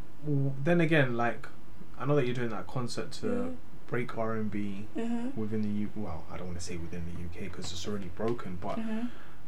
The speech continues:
Speaker 1: uh, making, like, new artists come through, whatever.
Speaker 2: Mm-hmm.
Speaker 1: Would you say that R and B in the United States is dead?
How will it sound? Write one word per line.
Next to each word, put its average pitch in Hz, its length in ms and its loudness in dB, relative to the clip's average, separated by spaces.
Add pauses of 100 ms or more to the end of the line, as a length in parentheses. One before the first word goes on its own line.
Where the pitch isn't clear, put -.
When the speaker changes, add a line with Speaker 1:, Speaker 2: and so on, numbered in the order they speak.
(480)
Speaker 1:
uh, 110 420 4 (200)
making, 123 420 0
like, 110 160 2 (100)
new 123 240 2
artists 110 320 2
come 110 180 2
through, 110 320 2
whatever. 107 300 4
Speaker 2:
Mm-hmm. 202 320 2 (1800)
Speaker 1:
Would 143 220 4
you 180 140 4
say 170 300 4
that 123 220 2
R 135 200 4
and 131 120 2
B 123 140 0
in 123 100 0
the 117 60 0
United 113 240 0
States - 340 0
is 92 60 -2 (100)
dead? 101 320 0